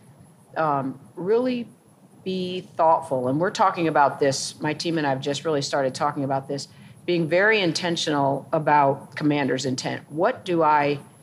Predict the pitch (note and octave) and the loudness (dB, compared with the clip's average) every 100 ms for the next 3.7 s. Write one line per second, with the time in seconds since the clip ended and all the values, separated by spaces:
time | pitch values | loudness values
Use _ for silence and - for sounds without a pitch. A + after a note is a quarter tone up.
0 | - - G3 G#3 - G3+ B3+ A3+ - F#3+ | -20 -4 -4 -4 -2 0 2 0 -2 0
1 | E3+ E3+ E3 D3+ - D3+ C#3+ B2+ - D3 | 0 0 -2 -2 0 -2 -2 -6 -4 -6
2 | C#3+ G3+ G#3 G3+ C#3+ D3 D3 D3+ D3+ C3 | -4 -4 -2 0 0 0 2 2 2 -2
3 | - - E3+ D3 B2 A2+ A#2 | -6 -4 -2 0 -2 -4 -10